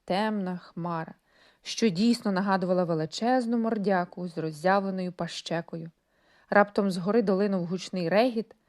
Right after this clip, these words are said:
губи на хмарі мордяці заворушились і загорлали. «Що, не впізнали мене? Це я, Вітасик-лякасик,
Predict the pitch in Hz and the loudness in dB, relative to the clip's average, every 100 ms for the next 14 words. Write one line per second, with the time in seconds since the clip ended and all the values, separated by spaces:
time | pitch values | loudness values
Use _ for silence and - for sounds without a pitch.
0 | _ _ - 185 226 190 175 175 202 185 | _ _ -8 -2 0 0 -2 -4 -2 -2
1 | 185 180 180 180 170 180 175 160 165 160 | 0 -2 0 0 0 -2 -2 -2 -4 -4
2 | - 247 208 - _ _ - 196 175 180 | 0 2 0 -4 _ _ -6 -4 -2 -4
3 | 175 175 165 156 156 160 _ _ _ _ | -2 -4 -4 -6 -10 -14 _ _ _ _
4 | _ - - - 254 254 165 160 _ _ | _ -16 -14 2 6 8 6 0 _ _
5 | _ _ _ - 190 196 196 185 175 - | _ _ _ -6 0 4 6 4 2 -4
6 | 165 143 147 160 185 294 330 330 254 151 | -2 -2 0 2 4 4 4 4 4 2
7 | 160 _ _ _ _ - 359 339 311 339 | -2 _ _ _ _ -2 2 6 8 8
8 | 226 92 180 _ _ _ 196 196 208 _ | 8 6 0 _ _ _ -2 0 0 _
9 | 302 294 285 294 - 277 277 320 320 311 | 6 6 6 2 6 6 6 4 4 4
10 | - - | 0 -6